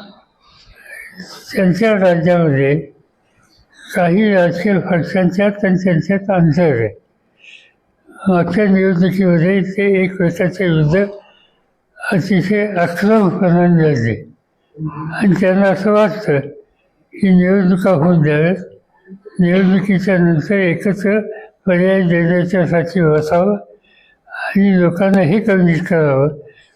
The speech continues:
कुठल्याही परिस्थितीमध्ये भाजपचा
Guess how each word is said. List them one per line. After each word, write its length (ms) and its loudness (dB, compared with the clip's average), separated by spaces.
कुठल्याही 420 0
परिस्थितीमध्ये 1040 0
भाजपचा 840 0